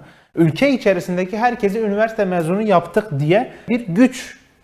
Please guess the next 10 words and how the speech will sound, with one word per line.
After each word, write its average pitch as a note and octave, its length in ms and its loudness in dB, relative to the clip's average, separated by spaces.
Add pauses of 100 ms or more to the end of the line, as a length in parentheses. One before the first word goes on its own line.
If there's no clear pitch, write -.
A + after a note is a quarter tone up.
(460)
gösteriyorlar C3+ 680 4
aslında. A2+ 400 -6
Herkes D#3+ 500 0
bizim D3+ 240 -4
sayemizde B2 520 -6
ya C3 140 -2
da B2+ 80 -2
işte A#2+ 240 -4
o C3+ 120 0
üniversitedeki C#3 760 -4